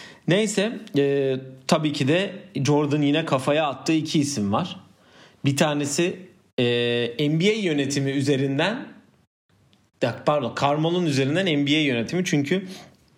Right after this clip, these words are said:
Carmelo normal sezon M V P seçiliyordu. Seçildi o sene ve kendisinin de dediği, hani, "Ben Carmelo'nun kötü bir oyuncu olduğunu düşünmüyorum ama ben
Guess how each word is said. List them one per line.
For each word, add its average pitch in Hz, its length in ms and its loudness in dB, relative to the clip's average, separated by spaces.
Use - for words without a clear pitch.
Carmelo 139 400 2
normal 143 300 2
sezon 120 300 0
M 104 180 0
V 95 120 -2
P 104 80 -6
seçiliyordu. 98 720 -2
Seçildi - 640 0
o 113 80 2
sene 156 280 0
ve 170 120 0
kendisinin 147 520 2
de 151 120 2
dediği, 147 220 2
hani, 127 240 0
"Ben 143 200 2
Carmelo'nun 143 520 2
kötü 147 260 0
bir 143 60 2
oyuncu 143 300 2
olduğunu 139 300 0
düşünmüyorum 190 580 0
ama 156 240 2
ben 143 320 0